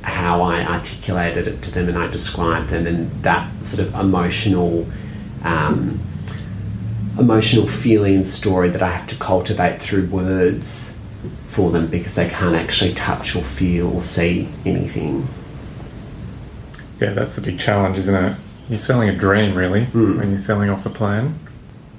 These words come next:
Speaker 2: If you could sit down for lunch with any person, alive or dead, who would it be and why?
Speaker 1: Uh,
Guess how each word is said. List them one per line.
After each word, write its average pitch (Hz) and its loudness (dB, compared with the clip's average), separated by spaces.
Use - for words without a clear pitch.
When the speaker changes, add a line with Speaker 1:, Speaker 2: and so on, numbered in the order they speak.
Speaker 2:
If 135 -4
you 131 -6
could 131 -8
sit 151 -6
down 123 4
for - 0
lunch 131 4
with 127 2
any 127 4
person, 127 2
alive 123 4
or 120 2
dead, 143 2
who 123 -2
would 110 -2
it - -6
be 113 2
and 104 2
why? 104 2
Speaker 1:
Uh, 165 4